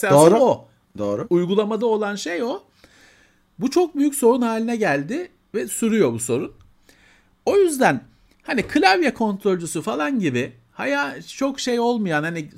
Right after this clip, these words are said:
Speaker 2: performansı, gecikmesi falan çok önemli olmayan şeyleri ayrı bir yongaya atıp da anakartın üzerindeki karmaşıklığı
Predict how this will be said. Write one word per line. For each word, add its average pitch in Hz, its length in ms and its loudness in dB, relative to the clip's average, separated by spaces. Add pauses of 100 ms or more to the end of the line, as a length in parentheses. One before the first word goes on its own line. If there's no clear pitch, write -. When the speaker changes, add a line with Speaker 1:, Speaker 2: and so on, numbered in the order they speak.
(140)
Speaker 2:
performansı, 196 800 -2
gecikmesi 180 580 -6
falan 185 360 -6
çok 247 280 -8
önemli 190 380 -4
olmayan 214 400 -2
şeyleri 139 600 -2 (300)
ayrı 214 400 0
bir 294 80 -2
yongaya 165 520 0
atıp - 400 -8
da 120 220 -2
anakartın 208 600 -6
üzerindeki 180 500 -10
karmaşıklığı 190 920 -4